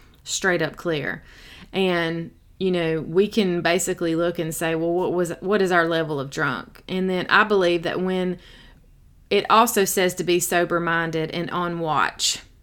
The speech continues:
because the enemy is prowling, right? Like I said, I'm paraphrasing. So what that means to me is if we get to a place where there is that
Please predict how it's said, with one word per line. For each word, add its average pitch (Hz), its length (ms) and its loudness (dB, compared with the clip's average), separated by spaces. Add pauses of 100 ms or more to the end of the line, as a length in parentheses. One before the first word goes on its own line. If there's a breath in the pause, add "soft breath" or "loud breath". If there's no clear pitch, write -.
(120)
because 170 500 -4
the - 100 -8
enemy 175 360 -4
is 160 100 -6
prowling, 151 480 -4
right? 151 360 -4 (480 soft breath)
Like 170 240 -4
I 180 60 0
said, 170 220 -2
I'm 160 120 -2
paraphrasing. 156 680 -2 (260 loud breath)
So - 140 -2
what 262 160 4
that - 160 6
means 214 240 6
to 202 120 2
me 220 320 4
is 185 340 0
if 247 420 6 (300)
we 202 280 4
get 220 340 2
to 214 120 0
a 202 60 2
place 220 440 0
where 180 160 0
there 196 300 0
is 247 360 6
that 165 760 2